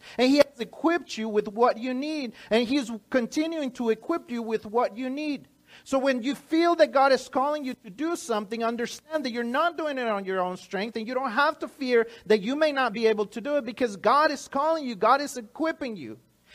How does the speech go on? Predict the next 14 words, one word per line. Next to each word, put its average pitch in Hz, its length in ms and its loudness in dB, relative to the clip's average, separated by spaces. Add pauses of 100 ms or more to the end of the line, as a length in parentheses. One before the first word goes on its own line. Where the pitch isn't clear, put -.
Every 277 240 6
time 285 260 0
God 214 260 2
calls 285 360 2
you, 214 100 -8
he's 226 200 -8
going 247 240 -4
to 254 160 -8
equip 262 420 -6
you. 214 140 -6 (160)
You 226 140 -4
can 247 200 -2
rest 285 340 2
assured 208 680 0